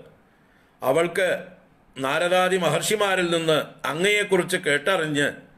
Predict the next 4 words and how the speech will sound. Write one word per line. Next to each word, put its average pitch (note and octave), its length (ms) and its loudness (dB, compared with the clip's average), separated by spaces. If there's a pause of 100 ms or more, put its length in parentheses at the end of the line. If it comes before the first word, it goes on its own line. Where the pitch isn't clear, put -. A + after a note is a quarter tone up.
(480)
അങ്ങയെ E3+ 420 0 (100)
വിവാഹം D#3+ 400 2
കഴിക്കണമെന്ന് C#3 560 0 (300)
ആഗ്രഹമുണ്ട്. A#2+ 720 0